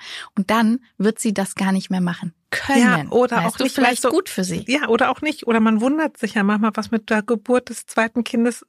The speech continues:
Speaker 2: so alles ausgelöst wird. Ich will noch mal auf was anderes hinaus, was mich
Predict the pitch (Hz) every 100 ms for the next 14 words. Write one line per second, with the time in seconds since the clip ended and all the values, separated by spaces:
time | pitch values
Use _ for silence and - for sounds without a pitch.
0 | - 214 233 226 240 240 285 - 202 190
1 | - 196 - _ _ - 202 247 226 214
2 | 202 202 - 269 - - - 208 202 202
3 | 208 202 - 208 202 -